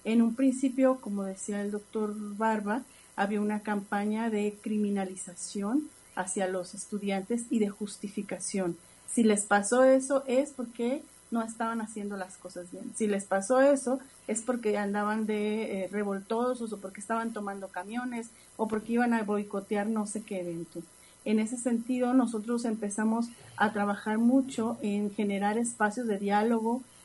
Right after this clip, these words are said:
sensibilizar a la comunidad universitaria respecto a que esto no puede y no debe pasar bajo ninguna circunstancia.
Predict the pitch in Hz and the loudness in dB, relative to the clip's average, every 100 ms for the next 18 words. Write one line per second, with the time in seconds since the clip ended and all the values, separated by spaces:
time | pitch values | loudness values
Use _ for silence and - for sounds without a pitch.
0 | - - 220 220 226 214 202 190 214 214 | -6 0 0 0 0 -2 -2 -4 0 2
1 | 240 247 233 214 208 196 190 202 226 226 | 2 -2 -2 -2 0 0 0 0 -2 -2
2 | 208 220 220 208 220 233 - - - 196 | -4 -8 -4 -2 -2 -6 -12 -18 -8 -8
3 | - 190 - - 185 - 196 185 190 - | -6 -8 -8 -8 -8 -4 -6 -4 -8 -2
4 | 220 214 240 240 226 220 - 233 226 226 | -2 -2 0 4 4 2 -6 -2 0 0
5 | 233 214 196 196 226 208 - 208 214 - | 0 0 2 0 -2 -2 -4 -4 -4 -6
6 | - 208 196 196 214 202 220 - 190 - | -2 0 0 0 0 -2 -4 -8 -14 -8
7 | 202 196 | -6 -6